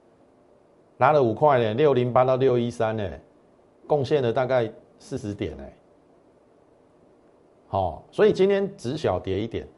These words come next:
是台积电的功劳。好，那重点来了，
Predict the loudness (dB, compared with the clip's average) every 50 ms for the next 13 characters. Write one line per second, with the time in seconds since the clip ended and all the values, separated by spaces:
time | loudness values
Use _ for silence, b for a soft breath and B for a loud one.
0 | _ _ _ _ -8 -6 -6 -6 -6 -6 -6 -6 -6 -6 -8 -8 -6 -6 -8 -8
1 | -8 -8 -8 -8 -8 -12 -12 -14 -16 -20 _ _ _ _ b b b b b _
2 | -4 -2 -2 -2 -2 -4 -4 -4 -4 -6 -6 -10 -12 -14 -16 -16 -18 -20